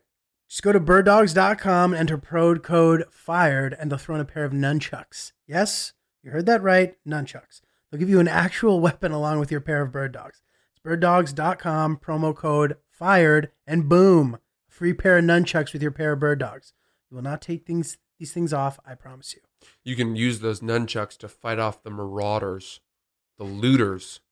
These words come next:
Speaker 2: who come through in post-hurricane places to,
Speaker 1: <laughs>
Speaker 2: to break down shop windows and steal Vespas.
Speaker 1: Yeah, if you own your own small establishment,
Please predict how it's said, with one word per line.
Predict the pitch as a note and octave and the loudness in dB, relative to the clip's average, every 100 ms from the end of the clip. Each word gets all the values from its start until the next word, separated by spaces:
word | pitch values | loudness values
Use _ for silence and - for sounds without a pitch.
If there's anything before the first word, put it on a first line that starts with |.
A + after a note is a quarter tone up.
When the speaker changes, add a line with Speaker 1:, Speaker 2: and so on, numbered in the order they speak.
| _ - | _ -20
Speaker 2:
who | |
come | A2+ A#2 A2 | -12 -8 -8
through | - A2+ G#2+ G2 _ _ | -6 -4 -4 -6 _ _
in | A2+ G#2 | -12 -12
post-hurricane | - A2 A2 A2 A2 G#2+ G2 F#2 E2+ _ _ _ | -6 -6 -6 -8 -8 -8 -12 -12 -16 _ _ _
places | A2 G#2 - D#2 - _ _ _ _ _ | -12 -10 -12 -20 -20 _ _ _ _ _
to, | C#4 - B3+ G2 | -10 -6 -6 -6
Speaker 1:
<laughs> | - | -8
Speaker 2:
to | G2+ F2+ - | -8 -10 -10
break | A2 G#2+ | -8 -8
down | G#2+ G2 | -6 -8
shop | - G2 F#2+ | -6 -6 -6
windows | G2+ F#2+ F2 | -8 -12 -14
and | D2+ | -18
steal | - G#2 F#2+ | -16 -14 -12
Vespas. | F#2+ - - - _ | -14 -14 -20 -20 _
Speaker 1:
Yeah, | F#3 F3+ | -14 -10
if | D#3+ | -2
you | F#3 | 0
own | E3+ F3 F#3 | 4 4 4
your | F3+ D#3 | 4 2
own | D#3+ E3+ | 2 2
small | - E3 D#3+ | 0 2 2
establishment, | D3+ - D3 C#3+ C#3 C3+ B2 | 2 -2 -2 -4 -6 -10 -12